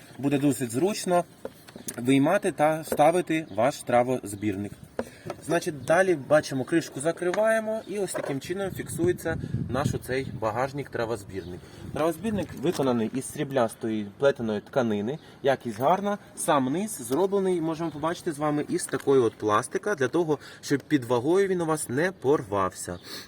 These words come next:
Так, отакі от нюанси, шановні друзі, тут також є. Що ж, подивимося з вами на колеса. Значить, як ви бачите, позаду нашої системи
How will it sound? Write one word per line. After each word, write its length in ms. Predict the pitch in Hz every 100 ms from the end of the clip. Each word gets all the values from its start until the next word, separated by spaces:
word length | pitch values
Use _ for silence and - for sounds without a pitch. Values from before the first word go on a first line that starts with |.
| - -
Так, 260 | - 98 95 -
отакі 300 | 110 - 190
от 180 | 190
нюанси, 400 | 151 139 101 -
шановні 400 | 95 104 104 101
друзі, 380 | 98 135 180 170 - - -
тут 140 | 170 -
також 340 | 120 127 135 127
є. 240 | 101 95 82 - - - -
Що 120 | 190
ж, 60 | 190
подивимося 460 | 160 214 220 196
з 60 | 160
вами 240 | 175 185
на 100 | 170
колеса. 460 | 151 147 113 87 - - - - -
Значить, 240 | - -
як 140 | 190 -
ви 60 |
бачите, 480 | 180 220 208 - 131 -
позаду 400 | 143 160 180 151
нашої 360 | 147 143 - 123
системи 520 | - 156 - 135 110